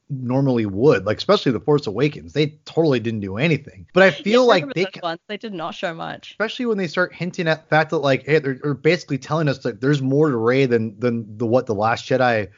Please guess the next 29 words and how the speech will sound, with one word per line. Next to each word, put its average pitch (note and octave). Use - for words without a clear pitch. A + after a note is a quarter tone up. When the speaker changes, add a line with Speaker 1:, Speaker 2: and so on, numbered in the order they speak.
Speaker 1:
was D3
hinting D#3+
at. B2
I E3+
pretty D#3
much D3
was C3
like, C3
"All C#3
right, C3+
Rey's C#3+
a B2+
rando. B2+
I'm B2+
good. A#2+
Whatever." A2
I've B2+
kind D3+
of C3+
accepted D3+
it. A#2+
But A#2+
now C#3
after C#3
I -
read B2+
this, D3
I'm C#3
like, A#2+